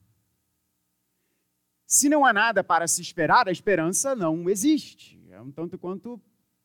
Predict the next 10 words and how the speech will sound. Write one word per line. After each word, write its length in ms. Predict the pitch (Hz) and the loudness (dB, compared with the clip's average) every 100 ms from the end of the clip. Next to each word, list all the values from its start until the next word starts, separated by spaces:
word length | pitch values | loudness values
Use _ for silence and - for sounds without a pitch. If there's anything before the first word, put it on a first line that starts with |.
| _ _ | _ _
claro 500 | - 214 240 254 160 | -6 0 2 0 -4
isso. 480 | 127 104 - _ _ _ _ - | -12 -14 -20 _ _ _ _ -4
Logo, 540 | 160 180 180 254 262 _ _ _ _ | 2 2 0 -6 -14 _ _ _ _
a 140 | 208 | -8
fé 260 | 208 - 196 | -6 -2 0
se 160 | 208 208 | -2 -6
relaciona 680 | 196 208 208 208 185 190 | -4 -6 -6 -14 -12 -12
com 220 | 190 208 | -10 -2
esse 400 | 185 196 - - _ | -2 -2 -6 -10 _
amanhã. 600 | 185 202 214 226 220 | -12 -8 -4 2 2